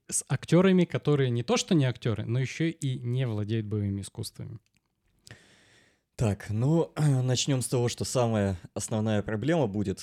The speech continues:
Speaker 2: э, с-, если брать, э, именно актёров, начнём с этого. Это то, что всё будет выглядеть либо неправдоподобно. Нет, всё, всё по определению будет выглядеть неправдоподобно.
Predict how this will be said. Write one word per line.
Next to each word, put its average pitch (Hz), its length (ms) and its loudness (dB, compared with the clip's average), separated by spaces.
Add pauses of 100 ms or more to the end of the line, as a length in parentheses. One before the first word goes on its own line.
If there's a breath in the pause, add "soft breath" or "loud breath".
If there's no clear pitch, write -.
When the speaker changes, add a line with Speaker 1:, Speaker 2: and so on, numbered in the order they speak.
Speaker 2:
э, 92 240 -4
с-, - 580 -18
если 110 360 -2
брать, 107 400 -4
э, 101 320 -2
именно 104 340 0
актёров, 101 440 -4
начнём 101 340 -2
с - 120 -6
этого. 92 280 -4 (480 loud breath)
Это 113 520 -2 (140)
то, 123 120 -2
что 117 220 -4
всё 117 220 -4
будет 104 280 -2
выглядеть 104 540 -4
либо 113 400 -2 (100)
неправдоподобно. 107 1200 -2 (760)
Нет, 208 280 -4 (340)
всё, - 240 -2
всё 147 220 4
по 139 120 4
определению 123 600 2
будет 107 300 0
выглядеть 123 440 -2
неправдоподобно. 104 920 0